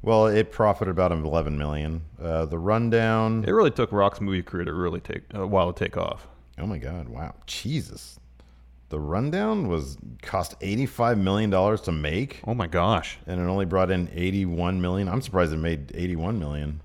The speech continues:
Speaker 1: to be honest
Speaker 2: Wow.
Speaker 1: with you. Scorpion King, uh, cost, well, shit. Oh, it's gotta be Scorpion King.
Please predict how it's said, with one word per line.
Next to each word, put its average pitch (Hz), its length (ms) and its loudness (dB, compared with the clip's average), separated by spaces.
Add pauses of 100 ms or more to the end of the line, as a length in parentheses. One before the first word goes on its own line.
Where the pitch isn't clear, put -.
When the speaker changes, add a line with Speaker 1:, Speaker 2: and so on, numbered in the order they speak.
(120)
Speaker 1:
to 73 60 -10
be 76 40 -6
honest 90 260 -2
Speaker 2:
Wow. 76 40 -6
Speaker 1:
with 69 60 -8
you. 78 140 -6 (580)
Scorpion 135 680 2
King, 160 760 2 (560)
uh, 104 280 4
cost, - 400 0
well, 85 200 -6
shit. 92 420 -4
Oh, 85 140 -4
it's 76 100 -8
gotta 71 160 -8
be 65 80 -12
Scorpion 69 440 -12
King. 69 220 -14